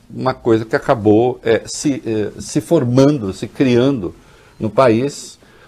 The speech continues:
para quando o Ministério Público é omisso. Porque todos esses crimes do, do Renan Calhe-, do, do Renan Calheiros, todos esses crimes do, do Bo-, vão falar, "Ah, é ato falho." Não, todos esses crimes do Bolsonaro apontados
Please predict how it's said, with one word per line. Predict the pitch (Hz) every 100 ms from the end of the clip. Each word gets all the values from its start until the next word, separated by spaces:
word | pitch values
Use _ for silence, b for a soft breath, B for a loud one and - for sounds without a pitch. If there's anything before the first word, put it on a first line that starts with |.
| b -
para | 214 220 214
quando | 214 165 165 165
o | 170
Ministério | 175 170 - 165 165
Público | 165 165 175 170
é | 214
omisso. | 233 165 147 - - _ _ _ _ _ _ _ _ B B B
Porque | B 165 175
todos | 175 - 262 208
esses | 151 - 110
crimes | 127 110 87 80
do, | 95 85
do | - 95
Renan | 95 92 90
Calhe-, | 90 82 95
do, | - - - -
do | - 78
Renan | 80 76
Calheiros, | 78 73 65
todos | - 165
esses | 143 - -
crimes | 104 85 82
do, | 82 82
do | 82 87
Bo-, | 85
vão | 85 85
falar, | 117 160
"Ah, | 196
é |
ato | 165 160 151
falho." | - 92 95
Não, | 87
todos | - 214
esses | -
crimes | 123 98
do |
Bolsonaro | 98 98 - 95 85 85 _ _
apontados | - 123 120 107 101 87 76 -